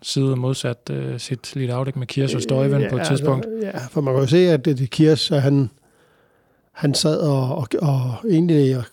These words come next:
Speaker 2: pænt langt fremme, og så sad han lige pludselig og kiggede tilbage,
Speaker 1: Mm.
Speaker 2: og, og man kunne, øh, f-, se på ham, at han var rødvild, og, og det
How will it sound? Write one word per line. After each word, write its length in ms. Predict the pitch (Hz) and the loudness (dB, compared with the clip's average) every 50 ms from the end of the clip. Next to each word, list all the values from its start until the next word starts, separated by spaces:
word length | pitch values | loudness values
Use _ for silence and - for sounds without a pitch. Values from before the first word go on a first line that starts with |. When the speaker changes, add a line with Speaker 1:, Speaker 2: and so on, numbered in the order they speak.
| _ _ _ _ - 285 _ _ - | _ _ _ _ -20 -20 _ _ 0
Speaker 2:
pænt 200 | 151 160 151 147 | 2 2 2 2
langt 220 | 147 - - - | 0 -2 -4 -6
fremme, 300 | 147 139 135 143 156 165 | -2 0 2 4 4 4
og 60 | 147 | 2
så 100 | 135 147 | 2 0
sad 220 | 131 156 160 160 156 143 | 0 0 0 2 2 2
han 100 | 139 135 | 0 0
lige 120 | 131 143 131 | 0 -2 -2
pludselig 320 | - 147 139 - 160 143 | 0 -2 -2 0 0 0
og 80 | 127 - | 0 0
kiggede 440 | - 160 151 139 156 156 143 110 - - | 0 0 2 2 2 2 0 -2 -4 -4
tilbage, 520 | - - 147 - 143 139 139 147 160 160 | -2 -2 -2 0 0 0 2 2 2 2
Speaker 1:
Mm. 60 | 147 | 0
Speaker 2:
og, 420 | 135 131 123 127 135 143 135 135 139 | 0 -2 -4 -6 -6 -6 -6 -6 -6
og 100 | 139 131 | -4 -4
man 140 | 135 131 120 | -4 -2 0
kunne, 300 | 135 139 135 131 127 117 - _ _ - - - - - - - - _ _ _ _ _ _ _ _ - 220 | 0 2 2 2 0 -2 -6 _ _ -20 -20 -20 -20 -20 -20 -20 -20 _ _ _ _ _ _ _ _ -8 -6
øh, 240 | 175 143 139 139 143 | -6 -6 -6 -6 -8
f-, 180 | 139 - - 262 - | -10 -12 -14 -14 -10
se 240 | - - - 170 170 | -6 0 2 2 2
på 100 | 135 147 | 4 2
ham, 140 | 151 151 151 | 0 2 0
at 60 | 135 | -2
han 120 | 123 123 123 | -4 -4 -6
var 120 | 120 123 | -8 -6
rødvild, 500 | 123 131 143 151 160 170 190 175 175 160 | -4 -2 0 0 2 2 2 2 2 0
og, 260 | 135 120 120 123 139 | -2 -6 -8 -8 -8
og 160 | 147 131 131 | -8 -6 -2
det 180 | 151 147 147 | 0 0 -2